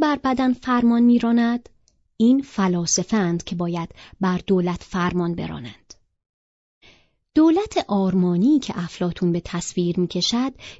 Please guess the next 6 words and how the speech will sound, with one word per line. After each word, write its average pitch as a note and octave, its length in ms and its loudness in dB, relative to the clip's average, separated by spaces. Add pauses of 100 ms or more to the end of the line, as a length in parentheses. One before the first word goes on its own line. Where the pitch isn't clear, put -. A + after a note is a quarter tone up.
بی‌شباهت G3 800 0
به F#3 80 0
نظام F3+ 560 0
کاست - 520 -6
هندوها E3 540 -4
نیست. - 460 -10